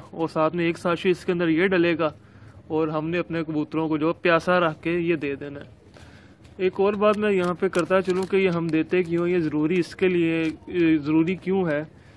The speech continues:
इससे एक तो कबूतर जो है, क्योंकि अब आगे सर्दी आ जाएगी, तो उनके जो भी कुछ खाएंगे तो उनको जो है पेट के कीड़े जो हैं वो ख़त्म हो जाएंगे, जिसकी वजह से जो वो खाएंगे उनके जिस्म के ऊपर लगेगा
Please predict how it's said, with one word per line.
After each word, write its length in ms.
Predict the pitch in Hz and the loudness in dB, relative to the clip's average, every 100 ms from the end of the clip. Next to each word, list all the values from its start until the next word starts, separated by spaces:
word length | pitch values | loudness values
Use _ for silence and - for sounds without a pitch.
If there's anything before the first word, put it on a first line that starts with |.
| - | -10
इससे 300 | 170 170 208 190 | -6 2 4 4
एक 100 | 185 | 4
तो 160 | 196 | 2
कबूतर 460 | 190 190 156 156 185 | 4 2 2 2 0
जो 140 | 180 | 2
है, 360 | 170 160 156 156 151 - - | 0 0 0 -2 -6 -12 -8
क्योंकि 240 | 165 156 | -6 -2
अब 220 | 175 160 165 | 0 2 2
आगे 240 | 151 151 | 2 2
सर्दी 380 | 165 160 143 180 | -2 -2 -2 0
आ 120 | 170 151 | 2 4
जाएगी, 340 | 156 151 151 160 - - - - | 2 0 -2 -6 -14 -20 -18 -4
तो 420 | 160 156 156 - - | -2 0 0 -4 -8
उनके 320 | 170 170 190 | -6 -2 0
जो 160 | 180 180 | 2 2
भी 140 | 190 | 0
कुछ 200 | 196 185 | -2 -6
खाएंगे 560 | - 165 175 185 180 175 | -4 -2 -2 2 2 2
तो 140 | 170 160 156 156 151 | 0 0 0 0 -4
उनको 260 | 160 156 175 | -6 -4 -2
जो 140 | 165 | 2
है 80 | 170 | 0
पेट 320 | 165 160 156 156 | 2 0 0 -2
के 200 | 175 170 | -2 -2
कीड़े 340 | - 151 165 | 0 0 0
जो 120 | 170 | 0
हैं 280 | 156 143 139 - - - - - | -2 -4 -8 -14 -20 -20 -18 -12
वो 140 | 151 156 | -4 -2
ख़त्म 280 | 170 175 196 | -2 -2 0
हो 140 | 190 | 2
जाएंगे, 380 | 170 180 175 175 | 2 0 2 2
जिसकी 260 | 156 - 170 | 0 0 0
वजह 120 | 170 | 0
से 140 | 175 156 | 0 0
जो 200 | 170 196 | 2 2
वो 120 | 196 | 2
खाएंगे 360 | 175 160 165 180 | 0 -2 0 -2
उनके 220 | 170 175 | 0 -2
जिस्म 320 | 139 147 175 | -2 -6 -6
के 80 | 175 | -2
ऊपर 180 | 165 175 | -2 0
लगेगा 500 | 160 147 160 156 175 | 0 2 0 0 -2